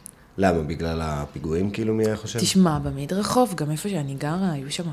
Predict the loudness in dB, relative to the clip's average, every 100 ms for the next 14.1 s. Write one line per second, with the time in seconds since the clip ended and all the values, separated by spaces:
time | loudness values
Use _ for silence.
0 | -6 -6 -4 -2 0 -2 -4 -6 -4 -2
1 | -2 -2 -4 -2 -2 0 0 -2 -4 -2
2 | -2 0 -2 -2 -2 -2 -2 0 -2 -2
3 | -4 -6 -10 -20 -20 -12 -8 -6 -6 -6
4 | -6 -6 -6 -6 -8 -8 -10 -6 -6 -6
5 | -8 -10 -14 -18 -6 -2 -2 -2 -4 -4
6 | -2 0 2 2 0 -4 -4 -2 -2 -4
7 | -12 -20 -20 -20 -20 -20 -20 -20 -20 -14
8 | -6 -2 0 0 2 2 2 0 -4 -2
9 | -2 -4 -10 -12 -8 -6 -4 -6 -8 -8
10 | -6 -4 -4 -4 -2 0 0 0 -4 -6
11 | -4 -2 -4 -4 -8 -10 -8 -8 -8 -6
12 | -6 -8 -12 2 4 6 6 6 4 0
13 | 0 -2 -2 -4 -2 0 2 2 0 -8